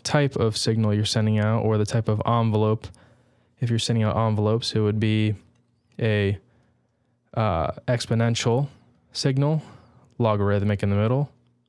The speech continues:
I'm sorry, linear in the middle, and logarithmic to the right. And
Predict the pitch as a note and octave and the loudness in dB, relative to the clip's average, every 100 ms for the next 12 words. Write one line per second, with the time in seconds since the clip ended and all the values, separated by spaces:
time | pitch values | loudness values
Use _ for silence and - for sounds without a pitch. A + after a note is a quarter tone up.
0 | _ _ _ _ _ _ _ _ _ _ | _ _ _ _ _ _ _ _ _ _
1 | A2 G#2+ A2 G#2+ - G#2 A#2+ C#3+ G#2+ G2 | -4 0 0 -2 -2 0 2 2 2 2
2 | G2+ A#2 - _ _ - G#2 G2+ G#2 G2+ | 2 0 -6 _ _ -4 0 0 -2 -4
3 | - G#2+ G#2 G#2 G2+ G2 - F#2+ A2+ G#2 | -2 0 0 0 0 -2 -2 0 0 0
4 | D#2 | -4